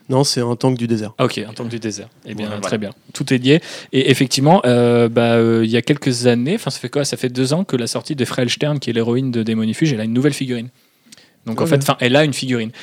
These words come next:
Speaker 2: Sachant que les personnages de Blood Quest ont eu des figurines à l'époque, donc qui sont bien moins belles.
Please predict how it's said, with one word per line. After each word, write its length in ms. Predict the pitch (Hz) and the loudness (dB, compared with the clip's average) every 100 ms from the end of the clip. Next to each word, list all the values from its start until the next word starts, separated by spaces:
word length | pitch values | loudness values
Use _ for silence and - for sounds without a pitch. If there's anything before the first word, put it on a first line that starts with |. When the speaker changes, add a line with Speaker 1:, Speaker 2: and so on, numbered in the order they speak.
| - | -16
Speaker 2:
Sachant 260 | - 123 160 | -4 -2 2
que 100 | 139 | 4
les 480 | 123 120 120 117 117 | 6 6 6 6 4
personnages 380 | 131 139 139 | 0 0 0
de 80 | 117 | 0
Blood 240 | 113 120 - | -2 -4 0
Quest 280 | 139 156 - | 0 0 -2
ont 100 | 131 | -2
eu 80 | 147 | 0
des 100 | 117 | -2
figurines 460 | 120 117 120 147 | -6 -6 -4 -4
à 80 | - | -4
l'époque, 400 | 123 139 131 - - - - - | -2 0 0 -2 -16 -20 -20 -16
donc 80 | 113 | -10
qui 140 | 113 | -6
sont 180 | - 107 | -6 -8
bien 400 | 104 110 107 107 | -8 -8 -6 -8
moins 220 | 107 107 | -8 -6
belles. 240 | 107 151 | -2 -2